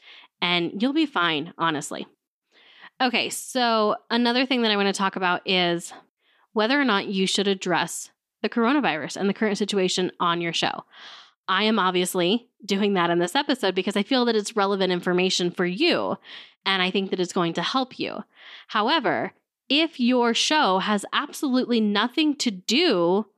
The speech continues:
with the coronavirus or the situations that it's caused, you don't necessarily need to talk about it. Maybe you can say one little thing or two, but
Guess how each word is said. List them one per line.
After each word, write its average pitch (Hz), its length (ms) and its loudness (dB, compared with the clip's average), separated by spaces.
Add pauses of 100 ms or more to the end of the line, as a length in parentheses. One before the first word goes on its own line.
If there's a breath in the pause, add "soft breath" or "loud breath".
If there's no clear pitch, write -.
(120)
with 202 460 0
the 214 100 0
coronavirus 190 800 0
or 196 100 0
the 190 80 0
situations 214 720 0
that 175 160 2
it's 156 220 -4
caused, 175 840 -2 (520 soft breath)
you 254 120 0
don't 285 240 0
necessarily 349 500 2
need 311 160 2
to - 60 -10
talk 320 260 0
about 180 280 -2
it. - 260 -18 (580 loud breath)
Maybe 254 380 2
you 294 120 4
can 285 160 2
say 240 220 2
one 208 280 2
little 214 200 2
thing 196 200 0
or 196 100 2
two, 254 320 2
but 196 380 0